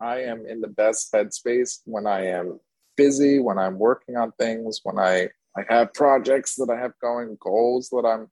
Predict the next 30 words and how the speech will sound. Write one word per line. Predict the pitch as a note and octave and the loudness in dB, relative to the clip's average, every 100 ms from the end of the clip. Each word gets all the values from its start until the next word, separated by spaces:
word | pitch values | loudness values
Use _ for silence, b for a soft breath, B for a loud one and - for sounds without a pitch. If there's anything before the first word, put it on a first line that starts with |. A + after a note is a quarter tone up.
| _ | _
working | B2 B2 - A2+ | -4 -4 -6 -14
towards. | - B2+ C3 G2 A#2 B2+ A2+ - - | -4 4 6 6 4 4 0 0 -4
I | A2+ | 2
always | C3 C#3 B2+ - | 4 4 2 2
say | A#2 | 0
one | G#2+ G#2+ | 0 -4
of | G#2 | -4
the | G#2 | -6
scariest | - - A#2+ A2+ A2+ G#2 - _ _ | -6 -2 2 2 2 0 -2 _ _
places | B2 A#2 - A2+ F#2+ | 2 2 0 -4 0
that | A2+ | 0
we | G#2 | 0
could | C#3+ A2+ | -4 0
be | C#3+ B2+ A#2 | 2 4 2
is | A2 | 0
when | A2+ G#2 | -4 -6
we're | G#2 G2 G2 | -4 -4 -2
left | G#2+ G#2+ - | -2 -2 -4
alone | G#2 G#2 | -4 -4
with | G2+ F#2 | -4 -2
our | G2 F#2+ | -2 -2
own | F#2+ | -4
thoughts. | F2+ G2+ F2 - - - - | -2 0 0 -4 -12 -14 -8
And | G#2 G#2+ - | -4 -2 -2
so | - B2+ A#2+ A2 - - | 4 6 6 4 2 -2
I | C3 C3+ C#3 | 2 4 4
try | - C3+ A2+ | 2 -2 -2
my | A2+ G2+ | -2 -2
best | G#2+ G#2 - - | -2 -2 -4 -4
to | A2 G#2 G2 | -2 0 -2